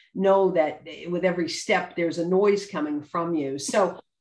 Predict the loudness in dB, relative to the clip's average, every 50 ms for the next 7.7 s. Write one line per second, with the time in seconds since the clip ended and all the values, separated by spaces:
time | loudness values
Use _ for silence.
0 | _ _ 2 6 6 8 6 6 4 2 0 2 2 2 2 2 0 -4 -6 -8
1 | -12 -14 -8 _ 2 2 2 2 2 0 -2 -2 -2 -2 -2 -4 -4 -6 -6 -2
2 | 0 0 0 -2 -2 -2 0 0 0 0 -2 -2 -4 -2 -2 -2 -2 0 0 0
3 | -2 -2 -4 -6 -10 -16 _ _ -4 -2 -2 -2 -2 -4 -4 -4 -2 0 0 0
4 | -2 -2 -2 -2 -2 -2 -2 -4 -6 -8 -10 -14 -16 -18 -14 -6 -4 -2 -2 -2
5 | -4 -4 -4 -2 -2 -2 -2 -4 -6 -4 -2 -2 -2 -2 -2 -2 -2 -2 -2 0
6 | 0 0 0 0 -2 -4 -4 -4 -4 -4 -4 -6 -8 -6 -4 -2 -2 -4 -4 -6
7 | -8 -6 -4 -4 -6 -8 -10 -10 -6 -4 -4 -4 -4